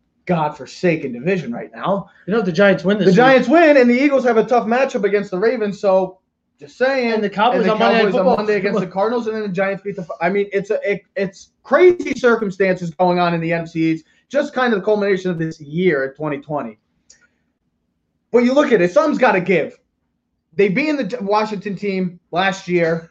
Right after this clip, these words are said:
Speaker 1: They dominated. This was Daniel Jones's, one of his better games last
Speaker 2: This is
Speaker 1: year.
Speaker 2: probably his best game. That,
Speaker 1: Well, he had the Tampa game. Don't forget, he was amazing in his rookie debut against
Speaker 2: But
Speaker 1: Tampa. And you were
Speaker 2: statistically
Speaker 1: there.
Speaker 2: wise, that Washington game,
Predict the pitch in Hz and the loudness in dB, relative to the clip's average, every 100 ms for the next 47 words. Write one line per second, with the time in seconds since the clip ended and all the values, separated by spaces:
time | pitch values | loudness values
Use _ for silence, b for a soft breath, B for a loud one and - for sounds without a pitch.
0 | _ - 165 208 214 214 196 247 302 247 | _ -8 -2 2 2 2 0 0 -4 -4
1 | 262 202 240 240 202 220 214 180 180 170 | -4 -2 0 0 0 0 0 -2 -6 -4
2 | 214 208 180 - _ - 202 190 175 170 | -4 -2 -4 -6 _ -4 0 2 0 0
3 | 190 233 196 139 127 - 392 294 330 196 | 0 0 -2 -8 -12 -8 -6 -4 -2 -2
4 | 160 214 320 - 185 180 190 - 185 208 | -4 -6 -6 -6 -6 -4 -4 0 4 6
5 | 214 214 226 - 294 320 247 220 214 202 | 6 4 2 -2 -2 -2 -2 0 0 0
6 | 196 196 196 190 190 175 180 196 226 208 | 0 0 0 0 0 -2 0 0 0 -2
7 | 220 214 180 208 208 180 175 170 175 160 | -4 -4 -2 -2 -2 -2 -2 0 -2 -2
8 | 160 151 208 214 214 339 190 214 240 285 | -4 -4 -4 -2 0 2 2 0 0 2
9 | 240 240 240 226 202 190 175 190 254 262 | 6 8 6 4 0 -4 -4 -4 -4 -6
10 | 190 175 160 175 | -14 -16 -10 -10